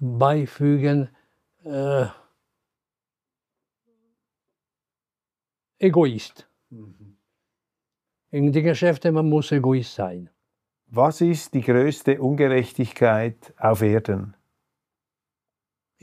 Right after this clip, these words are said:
Speaker 1: Am Erden.
Speaker 2: Auf der Erde die
Speaker 1: Auf
Speaker 2: größte
Speaker 1: der
Speaker 2: Ungerechtigkeit.
Speaker 1: Gesundheit.
Speaker 2: Was ist das Schönste an der Schweiz?
Speaker 1: Ah,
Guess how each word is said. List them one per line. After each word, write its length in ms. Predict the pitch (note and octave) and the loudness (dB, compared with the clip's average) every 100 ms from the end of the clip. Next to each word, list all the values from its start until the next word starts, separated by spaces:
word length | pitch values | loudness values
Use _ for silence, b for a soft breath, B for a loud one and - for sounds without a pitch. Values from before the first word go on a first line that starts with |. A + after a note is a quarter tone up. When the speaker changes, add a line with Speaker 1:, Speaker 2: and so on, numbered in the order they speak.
| - | -10
Speaker 1:
Am 180 | C#3+ D3 | -4 0
Erden. 480 | D3 D3+ A2 F#2+ F#2+ - | 4 4 2 -2 -2 -8
Speaker 2:
Auf 240 | - C3 - | -2 0 2
der 140 | B2+ | 2
Erde 360 | C3 C#3+ C#3+ A#2+ | 2 2 0 0
die 120 | B2+ | 0
Speaker 1:
Auf 140 | B2 | 2
Speaker 2:
größte 180 | C#3 C#3 | 4 2
Speaker 1:
der 120 | B2 | 2
Speaker 2:
Ungerechtigkeit. 1000 | B2+ B2+ A#2+ A2+ B2 A2+ G#2+ F#2+ G2 - _ B2+ | 2 2 2 2 0 0 0 0 -4 -12 _ -4
Speaker 1:
Gesundheit. 760 | A2 A2+ A#2 A2 G#2 G2+ _ _ _ _ _ _ _ _ _ _ _ _ _ - | -2 0 0 -2 -4 -6 _ _ _ _ _ _ _ _ _ _ _ _ _ -2
Speaker 2:
Was 200 | C3 E3 | 0 0
ist 200 | D3+ C#3+ | -2 -2
das 100 | A2+ | -2
Schönste 540 | C3+ C3 D3+ - C3 | 2 2 2 0 0
an 140 | B2 | 2
der 80 | A#2 | 0
Schweiz? 640 | - G#2 G2+ D#3 - - _ _ _ _ _ _ _ _ _ _ _ _ _ _ _ _ _ _ _ _ | 0 0 0 -2 -12 -20 _ _ _ _ _ _ _ _ _ _ _ _ _ _ _ _ _ _ _ _
Speaker 1:
Ah, 680 | B2 C3 B2+ B2 A2 G2+ | -6 -4 -2 0 2 0